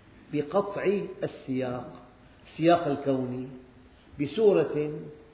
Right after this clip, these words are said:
في الجزء الثلاثين، في جزء الكونيات، في جزء السور المكية،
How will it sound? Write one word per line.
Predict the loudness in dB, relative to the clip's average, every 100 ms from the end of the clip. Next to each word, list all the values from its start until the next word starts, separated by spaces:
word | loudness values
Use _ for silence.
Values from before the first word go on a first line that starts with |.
| -20 -20 -20 -20 -20 -20 0
في | 2
الجزء | 4 4 4 4
الثلاثين، | 0 2 4 4 4 0 -2 -2 -6 -12 -18 -20 -20 -20 -20 -20 -20 -2
في | 4 4
جزء | 4 2 2
الكونيات، | 0 6 10 10 8 6 4 4 2 -4 -12 -20 -20 -20 -20 -20 -20 -20 -20 -20 -2
في | 0
جزء | 2 2 4 2
السور | 0 6 8 10
المكية، | 8 4 0 4 4 4 2 2